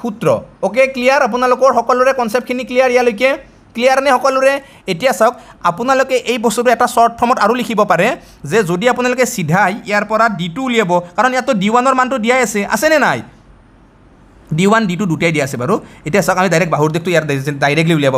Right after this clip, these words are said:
পাৰিম। কেনেকৈ উলিয়াব পাৰিম চাওক আপোনালোকে, যে এ ইকুৱেল, এ মানে কি আছিলে? বাহুৰ দিশ ইকুৱেল, চাওক ইয়াৰ পৰা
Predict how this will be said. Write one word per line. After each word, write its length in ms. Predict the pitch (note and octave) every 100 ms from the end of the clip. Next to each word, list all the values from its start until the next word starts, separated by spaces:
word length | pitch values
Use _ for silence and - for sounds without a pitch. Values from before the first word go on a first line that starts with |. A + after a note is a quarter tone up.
| B2+
পাৰিম। 160 | E3+ - - -
কেনেকৈ 240 | F3+ F#3
উলিয়াব 160 | E3+ D#3+ D#3+
পাৰিম 120 | D#3+
চাওক 120 | D#3+ D3
আপোনালোকে, 340 | D3 D3 D3 D#3+
যে 80 | F3+ - E3 F3+
এ 20 | F#3+ D3
ইকুৱেল, 400 | - B2 G#2 A2+ - - - - E3
এ 40 | F#3
মানে 160 | F#3 B3 G4+ - - - -
কি 80 | F#3+ F#3+
আছিলে? 240 | G3+ A3 C#3+
বাহুৰ 200 | C3+ E3+ E3+
দিশ 100 | F3 D#3
ইকুৱেল, 240 | C#3+ D#3+ D#3+
চাওক 120 | C#3+
ইয়াৰ 160 | C#3 C3
পৰা 180 | C3